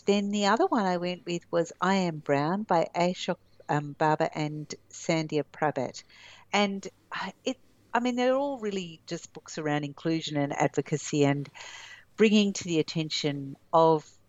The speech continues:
young children different ways of thinking and looking at things. And I, I think that, you know, what a wonderful time to share those stories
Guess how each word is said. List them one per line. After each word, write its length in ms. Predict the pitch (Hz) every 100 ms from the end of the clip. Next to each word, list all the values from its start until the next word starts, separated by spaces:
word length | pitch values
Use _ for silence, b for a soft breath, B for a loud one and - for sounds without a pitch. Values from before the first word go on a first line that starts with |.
| -
young 220 | 247 214
children 760 | - 156 143 - 147 139 143 - _
different 340 | 202 - 165 151
ways 300 | 143 143 147
of 80 | -
thinking 460 | 151 143 - 139 139 -
and 180 | 135 135
looking 300 | - 143 135
at 100 | - -
things. 380 | 131 127 131
And 140 | 151 143
I, 180 | 143 - - -
I 140 | 160 156
think 240 | 170 -
that, 200 | 147 151 - b b _
you 80 | 175
know, 120 | 156
what 160 | 160 180
a 40 |
wonderful 440 | 160 151 151 - -
time 400 | - 135 135 135
to 100 | 143
share 320 | - 147 135
those 240 | 135 135 -
stories 600 | - 143 139 139 -